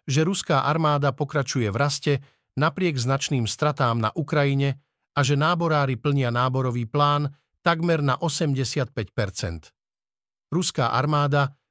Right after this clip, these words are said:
má v tomto roku personál aj vybavenie na takej úrovni, ktorá jej umožní udržať stabilné tempo útokov.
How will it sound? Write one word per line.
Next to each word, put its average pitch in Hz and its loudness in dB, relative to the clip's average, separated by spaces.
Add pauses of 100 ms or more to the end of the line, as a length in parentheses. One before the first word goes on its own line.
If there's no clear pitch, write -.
(180)
má 143 4
v 123 0
tomto 170 0
roku 143 -2
personál 151 0 (320)
aj 135 2
vybavenie 165 0
na 127 2
takej 123 -2
úrovni, 143 0 (380)
ktorá 165 2
jej 151 2
umožní 156 0
udržať 135 -2
stabilné 139 0
tempo 123 -2
útokov. 107 -4